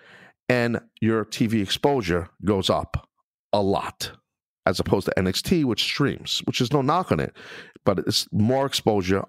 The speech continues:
on, obviously, worldwide T V. Okay? No matter how popular streaming is today and, and, um, platforms on the internet, s-, T V is still kinda king.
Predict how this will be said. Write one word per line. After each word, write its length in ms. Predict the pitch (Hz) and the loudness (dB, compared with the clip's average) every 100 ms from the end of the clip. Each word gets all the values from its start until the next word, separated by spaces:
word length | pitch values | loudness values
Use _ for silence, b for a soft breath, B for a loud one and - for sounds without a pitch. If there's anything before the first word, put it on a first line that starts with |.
| - | 0
on, 300 | 92 87 101 | 2 0 0
obviously, 480 | - 78 82 85 82 - | 0 0 2 0 -2 -4
worldwide 480 | 90 85 80 73 85 | -2 0 2 0 0
T 100 | - | -4
V. 220 | 73 - _ _ _ _ _ - | -4 -6 _ _ _ _ _ -6
Okay? 260 | - 180 151 | -2 -2 -2
No 80 | 107 | -2
matter 180 | 110 98 | 0 2
how 160 | 127 139 | 2 2
popular 440 | - 147 143 135 | 2 2 0 0
streaming 500 | - - 139 139 135 | 0 0 0 2 0
is 220 | 131 127 | 0 0
today 440 | - 127 127 117 - | 0 0 2 0 0
and, 320 | 107 107 104 - | 0 0 -2 0
and, 260 | 104 107 101 | 0 2 2
um, 320 | 95 87 85 _ _ _ _ _ _ _ _ - - _ B B B | 0 -2 -6 _ _ _ _ _ _ _ _ -20 -20 _ B B B
platforms 440 | - 151 131 143 127 | 0 0 2 2 2
on 100 | 117 | 2
the 100 | 117 | 0
internet, 380 | 120 120 123 - _ _ _ _ _ _ - - _ - | 0 0 0 -2 _ _ _ _ _ _ -20 -20 _ -6
s-, 140 | - - - | -4 -4 -2
T 180 | 143 160 | 0 2
V 220 | 151 120 | 2 2
is 120 | 110 | 0
still 400 | - 117 107 110 _ - | 0 2 2 -2 _ -4
kinda 200 | 127 113 | -2 0
king. 300 | - - 113 | 0 0 -2